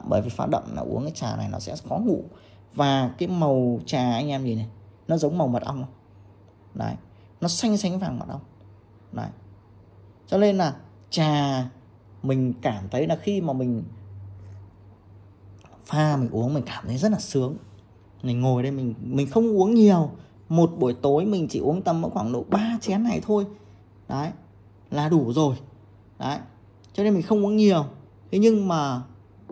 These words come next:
cái trà này mà uống ít thì chúng ta không nên mua cái dòng trà rẻ tiền này.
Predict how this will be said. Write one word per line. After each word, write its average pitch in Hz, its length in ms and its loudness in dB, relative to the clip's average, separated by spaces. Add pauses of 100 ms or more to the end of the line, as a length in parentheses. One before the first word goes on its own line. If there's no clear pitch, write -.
(240)
cái 226 160 4
trà 147 320 0
này 110 240 0 (1160)
mà 139 100 0
uống 190 500 0 (1000)
ít 247 160 -4 (220)
thì 135 260 0
chúng 143 140 -2
ta 160 80 -2
không 180 200 -2
nên 170 180 0
mua 165 200 0
cái 156 100 -4
dòng 113 180 -4
trà 85 180 -6
rẻ 90 180 -8
tiền 73 180 -10
này. - 100 -20